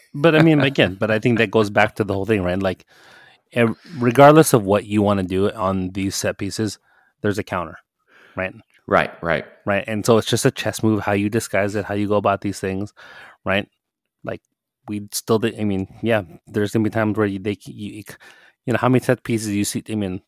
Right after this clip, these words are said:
Speaker 1: how many corner kicks do the other teams take, you know, in a game, and they get absolutely nothing from it, right? But it,
Speaker 2: Yeah,
Speaker 1: obviously, it's the
Speaker 2: yeah.
Speaker 1: one that stands out is the one where someone just falls
Speaker 2: Right,
Speaker 1: asleep
Speaker 2: right.
Speaker 1: and forgets the guy
Speaker 2: I,
Speaker 1: they're
Speaker 2: I
Speaker 1: supposed
Speaker 2: mean,
Speaker 1: to go
Speaker 2: if I,
Speaker 1: to.
Speaker 2: if I had to guess,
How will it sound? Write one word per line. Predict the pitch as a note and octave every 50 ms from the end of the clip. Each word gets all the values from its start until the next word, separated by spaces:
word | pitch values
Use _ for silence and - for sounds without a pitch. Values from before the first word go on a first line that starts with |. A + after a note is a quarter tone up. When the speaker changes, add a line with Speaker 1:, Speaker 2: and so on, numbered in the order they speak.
| - - - - - _ _ -
Speaker 1:
how | - - B2+
many | C3 B2 A2+
corner | - - - C3 B2 A#2+
kicks | - - A2+ - -
do | - G#2+
the | F#2 G#2
other | G#2 G#2 A2
teams | F#2+ - A2 G2 F2+
take, | - G2+ -
you | - F#2+ - _ _ _ _ -
know, | A#2 G#2+ F#2+
in | F#2+ - - G#2+
a | G#2
game, | F#2 G#2 G2+ F#2+ F2+ F2 F#2+ _ _ _ _ _ _ _ _ _
and | - G#2+ G2+ F#2+
they | F#2+ G2
get | F2 G2 F#2 - -
absolutely | - G#2+ A2 G#2+ - - F#2+ F2+ E2+ D#2+
nothing | E2+ E2 - - F2+
from | - - E2 D#2+
it, | E2 - _ _ _ _ _ _ _ _ _ _ _ _ -
right? | F#2+ F#2 F#2
But | - A#2 G#2 - G2 G2
it, | F#2+ -
Speaker 2:
Yeah, | - G#2
Speaker 1:
obviously, | G#2 A2+ A2 - A#2 G#2
it's | - -
the | A#2+ G#2
Speaker 2:
yeah. | F2+
Speaker 1:
one | G2+ G#2+ G#2+ G#2
that | G2+ F#2 -
stands | - - F#2 F2+ F2 E2
out | F#2+ F#2 F2+
is | E2+ E2+
the | F#2+ F2+
one | E2+ F2+ F2+ F2+ F2+
where | F#2 E2+ E2 - - - - - - - -
someone | - - G2+ G2 F#2+ F#2+ F2+
just | - G2+ G2 - -
falls | - G2 F#2 F2+ F#2
Speaker 2:
Right, | F#2 E2 D2+ D2
Speaker 1:
asleep | F#2 F2 -
Speaker 2:
right. | C#2+ C#2+ C2+ B1+ - F2 -
Speaker 1:
and | - -
forgets | - - G2+ F#2+ F2+ F#2 - -
the | - F#2+
guy | F#2 F#2 F2+ F#2
Speaker 2:
I, |
Speaker 1:
they're | F#2 F2
Speaker 2:
I | E2+
Speaker 1:
supposed | F#2 G2+ G2+
Speaker 2:
mean, | G#2 G2+ G2
Speaker 1:
to | -
go | -
Speaker 2:
if | F#2+ - G2+
I, | G2+ A2 A2+
Speaker 1:
to. | E2+
Speaker 2:
if | F2+ F2+ -
I | F2+ F2
had | F2+ F#2+ F2
to | - D#2+
guess, | - - D#2+ D2+ D#2 F2 - - - -